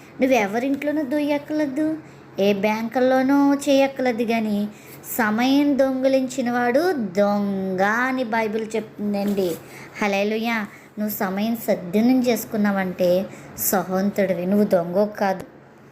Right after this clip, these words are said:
నువ్వు తెలిసి తెలిసి కూడా సమయం దొంగిలిస్తున్నావంటే నువ్వు పెద్ద దొంగలో పెద్ద కేడివే బైబిల్ సాక్షిగా.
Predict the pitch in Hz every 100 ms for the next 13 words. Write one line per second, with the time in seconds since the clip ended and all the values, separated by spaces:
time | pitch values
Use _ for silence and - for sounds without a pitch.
0 | - - - - - 214 254 254 - 233
1 | 214 247 302 254 311 311 302 302 320 320
2 | 330 285 285 285 262 254 247 240 240 233
3 | 226 220 214 208 214 190 190 196 202 -
4 | - - 196 208 208 196 190 202 185 185
5 | 185 202 233 320 349 277 247 - 208 196
6 | 214 233 220 220 - - - - - -
7 | - - - - 196 196 208 233 214 240
8 | 185 - -